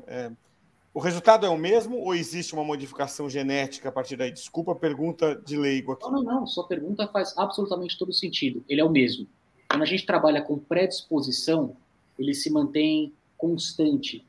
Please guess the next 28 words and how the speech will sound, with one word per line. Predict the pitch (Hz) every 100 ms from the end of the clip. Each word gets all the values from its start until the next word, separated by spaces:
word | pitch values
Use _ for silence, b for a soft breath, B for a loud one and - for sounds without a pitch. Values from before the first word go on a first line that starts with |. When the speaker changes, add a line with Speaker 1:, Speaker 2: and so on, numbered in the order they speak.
| -
Speaker 2:
desde | 151 165
que | -
a | 147
gente | 147 135
nasce | 131 143 175 - - -
até | 143 151
quando | 151 151
a | 151
gente | 151 147 - _
morre. | 170 131 104 - - _ _ _ _ -
O | 147
que | - 190
muda, | 185 202 269 277 - -
sim, | - 180 196 131 - _ _ _
é | 139
a | 143
metilação, | 156 160 202 202 202 - 110
tá? | 117 123
Que | -
é | 131
um | 127
outro | 156 214 214 175
teste | - 135 135
que | -
a |
gente | 127 127 -
faz | 127 123 127
também, | 131 120 117 123 170